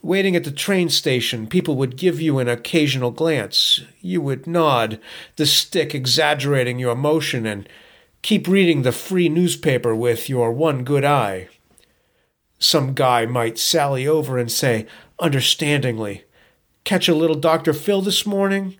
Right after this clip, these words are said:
You'd say, "No, someone slipped me a poem about writing poetry." "Dude," the dude would respond.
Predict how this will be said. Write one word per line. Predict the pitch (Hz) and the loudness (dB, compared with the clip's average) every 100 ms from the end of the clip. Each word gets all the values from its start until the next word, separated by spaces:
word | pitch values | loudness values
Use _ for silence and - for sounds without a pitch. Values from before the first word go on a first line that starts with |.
| _ _ _ _ _ _ _ _ _ _ | _ _ _ _ _ _ _ _ _ _
You'd | 160 156 | -2 0
say, | - 151 131 | 0 0 0
"No, | 143 135 120 110 | 0 2 2 0
someone | 104 - 170 147 131 | -2 0 0 2 0
slipped | 110 - 202 170 | 0 0 -2 0
me | 160 | 0
a | 135 | -2
poem | - 202 190 143 | -2 2 2 2
about | 131 135 175 | 0 0 2
writing | 165 156 131 | 0 0 -4
poetry." | - 220 196 - 110 95 - _ - - - | -2 0 0 -2 -6 -8 -16 _ -20 -16 -8
"Dude," | 139 196 233 214 143 98 - _ _ _ - | -2 2 4 4 2 0 -10 _ _ _ -6
the | 113 | -2
dude | 147 143 | 2 2
would | 131 117 | 2 -2
respond. | 110 - 135 117 101 92 | -2 -2 -2 -4 -4 -8